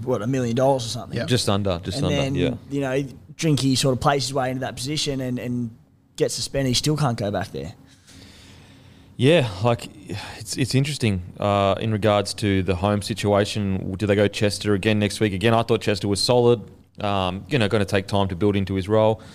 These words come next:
Speaker 3: Another situation that's unfolding for the Cowboys is Nanai.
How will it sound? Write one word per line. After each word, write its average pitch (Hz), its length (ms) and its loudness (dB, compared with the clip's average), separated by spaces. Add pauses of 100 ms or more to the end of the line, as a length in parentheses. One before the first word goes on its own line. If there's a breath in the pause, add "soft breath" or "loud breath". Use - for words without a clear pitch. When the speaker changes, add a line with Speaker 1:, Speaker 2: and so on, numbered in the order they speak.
(680 loud breath)
Speaker 3:
Another 202 280 2
situation 135 720 0
that's 107 180 0
unfolding 107 840 0
for 98 340 2
the 92 140 -6
Cowboys 98 680 0 (380)
is 113 140 -6
Nanai. 104 480 0